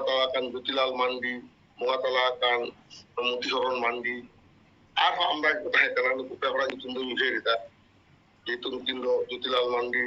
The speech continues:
ᱢᱚᱛᱤᱪᱚᱨᱚᱱ ᱢᱟᱱᱰᱤ ᱫᱚ ᱤᱧ ᱱᱤᱡᱮ ᱢᱟᱢᱟ ᱠᱟᱱᱟ ᱠᱤᱱ। ᱚᱱᱟ ᱩᱱ ᱥᱚᱢᱚᱭ ᱨᱮ ᱵᱷᱟᱨᱚᱛ ᱫᱤᱥᱚᱢ ᱥᱟᱹᱫᱷᱤᱱ ᱥᱟᱶ ᱥᱟᱶᱛᱮ ᱡᱟᱦᱟᱸ ᱛᱤᱱᱟᱹᱜ ᱥᱟᱱᱛᱟᱲ ᱠᱳᱞᱠᱟᱛᱟ ᱨᱮ ᱪᱟᱹᱠᱨᱤ ᱠᱚ ᱦᱤᱡᱩᱜ ᱛᱟᱦᱮᱸᱫ, ᱡᱚᱛᱚ ᱠᱷᱚᱱ ᱥᱟᱸᱜᱮ ᱫᱚᱠᱚ ᱛᱟᱦᱮᱸ ᱠᱟᱱᱟ ᱯᱩᱞᱤᱥ ᱨᱮ,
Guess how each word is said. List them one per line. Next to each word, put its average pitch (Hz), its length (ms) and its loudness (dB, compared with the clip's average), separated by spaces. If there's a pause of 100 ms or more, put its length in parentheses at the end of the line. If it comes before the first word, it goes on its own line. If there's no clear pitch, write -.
(160)
ᱢᱚᱛᱤᱪᱚᱨᱚᱱ 120 400 -2
ᱢᱟᱱᱰᱤ 120 200 -2
ᱫᱚ 120 60 -2
ᱤᱧ 123 180 -4
ᱱᱤᱡᱮ 123 220 0
ᱢᱟᱢᱟ 120 320 0
ᱠᱟᱱᱟ 117 180 2
ᱠᱤᱱ। 117 260 -6 (540)
ᱚᱱᱟ 131 180 0 (100)
ᱩᱱ 147 160 -4
ᱥᱚᱢᱚᱭ 165 400 4
ᱨᱮ 123 100 4 (140)
ᱵᱷᱟᱨᱚᱛ - 280 2
ᱫᱤᱥᱚᱢ 160 260 0
ᱥᱟᱹᱫᱷᱤᱱ 139 300 -2
ᱥᱟᱶ 131 200 4 (100)
ᱥᱟᱶᱛᱮ 135 480 0 (420)
ᱡᱟᱦᱟᱸ 143 200 2
ᱛᱤᱱᱟᱹᱜ - 240 -2 (200)
ᱥᱟᱱᱛᱟᱲ 131 460 0
ᱠᱳᱞᱠᱟᱛᱟ 131 300 -2
ᱨᱮ 135 100 0
ᱪᱟᱹᱠᱨᱤ - 280 0
ᱠᱚ - 80 -8
ᱦᱤᱡᱩᱜ 135 260 -6
ᱛᱟᱦᱮᱸᱫ, 120 240 0 (320)
ᱡᱚᱛᱚ - 200 -4
ᱠᱷᱚᱱ 147 140 -2
ᱥᱟᱸᱜᱮ 131 300 0
ᱫᱚᱠᱚ 127 180 -6
ᱛᱟᱦᱮᱸ 117 220 2
ᱠᱟᱱᱟ 117 160 -2 (560)
ᱯᱩᱞᱤᱥ - 280 2
ᱨᱮ, 104 80 2